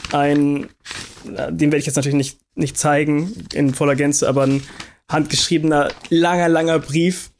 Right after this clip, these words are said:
Äh, super cute. Und ich würde sagen, das sind, äh, Untersetzer, s-, selbstgemalte Untersetzer mit jedem einzelnen von unseren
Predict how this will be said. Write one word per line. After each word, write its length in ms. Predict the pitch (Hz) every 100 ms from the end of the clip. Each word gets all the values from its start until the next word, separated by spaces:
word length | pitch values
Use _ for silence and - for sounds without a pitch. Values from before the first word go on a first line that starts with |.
| -
Äh, 320 | 139 139 139 - 160
super 460 | - 170 160 147
cute. 400 | - 160 156 160 - - - - -
Und 460 | 147 151 - - _ _ _ _
ich 140 | 123 139
würde 140 | 196
sagen, 260 | 185 185 180
das 140 | 165
sind, 380 | 180 170 170 -
äh, 300 | 160 151 151 -
Untersetzer, 720 | 196 196 185 - 208 262 - -
s-, 200 | 180 -
selbstgemalte 1300 | 180 170 214 254 - 247 208 196 190 202 202 190 196 - _ _ _ _ _ _
Untersetzer 1120 | 196 240 - 139 139 135 139 160 147 175 226 -
mit 240 | 170 - _ _ -
jedem 360 | 185 202 226
einzelnen 540 | 180 175 185 185 170 175
von 180 | - 170
unseren 480 | 160 160 156 -